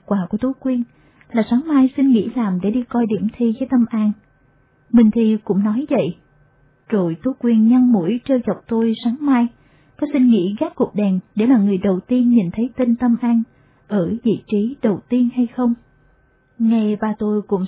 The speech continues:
sốt ruột đợi kết quả thi của Tâm An. Dù ba không nói ra nhưng tôi biết cả Trâm và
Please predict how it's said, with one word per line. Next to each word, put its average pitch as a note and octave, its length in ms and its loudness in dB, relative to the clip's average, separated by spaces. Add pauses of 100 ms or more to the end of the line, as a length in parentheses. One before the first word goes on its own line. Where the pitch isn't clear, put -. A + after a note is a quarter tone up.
sốt D4 180 -6
ruột G3 160 -2 (100)
đợi F3 280 -2
kết C#4 160 -6
quả F3 180 -4
thi A3 280 -2
của F#3+ 100 -6
Tâm A3+ 220 0
An. G#3 240 -4 (520)
Dù A3 120 2
ba A3 160 0
không A#3+ 160 0
nói B3+ 240 0
ra A3+ 180 -2
nhưng A3 200 0
tôi G#3+ 160 0
biết A#3+ 240 -2 (180)
cả F#3 260 -4
Trâm A#3 280 4
và G#3 80 0